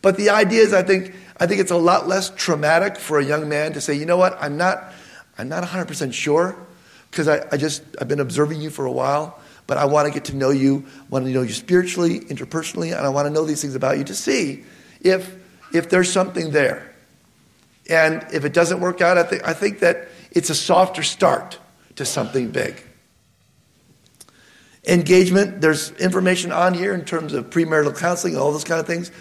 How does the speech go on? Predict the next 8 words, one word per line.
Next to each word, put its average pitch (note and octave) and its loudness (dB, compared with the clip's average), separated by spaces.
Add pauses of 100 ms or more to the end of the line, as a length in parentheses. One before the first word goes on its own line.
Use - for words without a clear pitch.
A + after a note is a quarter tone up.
(120)
but C3+ -8
that's C#3 2
not - -2
my A#2 -2
focus A2+ -6
for - -10
today. - -8 (1080)
<clears throat> F3+ 0